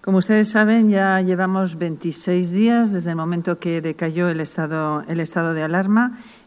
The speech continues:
Eh, lo primero que quiero hacer es saludar y agradecer el trabajo a todos los alcaldes y alcaldesas y también especialmente al Cuerpo Nacional de Policía, a la Guardia Civil y a las policías, eh, locales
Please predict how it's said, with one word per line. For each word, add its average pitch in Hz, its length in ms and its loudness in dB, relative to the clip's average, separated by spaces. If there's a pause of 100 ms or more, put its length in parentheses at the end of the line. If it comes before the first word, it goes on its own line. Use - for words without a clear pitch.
Eh, 170 220 -2
lo 175 120 0
primero 190 360 2
que 220 120 0
quiero 202 560 0
hacer 190 480 -2
es 180 380 0
saludar 170 520 -2
y 202 60 -2
agradecer 165 580 -4
el 156 140 -8
trabajo 180 500 -4 (300)
a 170 100 -4
todos 180 260 0
los 180 200 -4
alcaldes 202 480 0
y - 20 0
alcaldesas 196 840 0 (300)
y 226 220 6
también 196 380 0
especialmente 190 880 0 (280)
al 170 160 -2
Cuerpo 202 300 0
Nacional 180 580 2 (380)
de 180 160 4
Policía, 202 800 0
a 170 120 -2
la 165 80 0
Guardia 202 320 0
Civil 185 560 0
y 202 180 4
a 196 100 4
las 165 200 -2
policías, 165 720 0
eh, 165 200 -4
locales 196 640 2